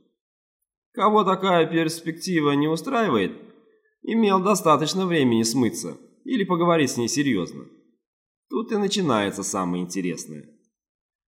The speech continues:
У нас нет совместного владения имуществом.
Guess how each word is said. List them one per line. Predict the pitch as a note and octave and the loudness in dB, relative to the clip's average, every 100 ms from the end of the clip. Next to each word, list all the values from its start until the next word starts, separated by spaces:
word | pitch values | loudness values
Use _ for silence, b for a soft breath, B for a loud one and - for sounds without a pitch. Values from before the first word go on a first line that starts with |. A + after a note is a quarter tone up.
| _ _ _ | _ _ _
У | - G#3+ | -4 2
нас | A3+ A3 A#3 | 4 2 2
нет | A#3 F3 | 0 2
совместного | D3 C#3+ C3 A#2+ B2 A#2+ | 2 2 2 2 0 2
владения | C#3 C3 A2 B2 | 2 4 4 4
имуществом. | C#3+ A2+ F2+ - D2 C2 | 2 0 -2 -10 -16 -20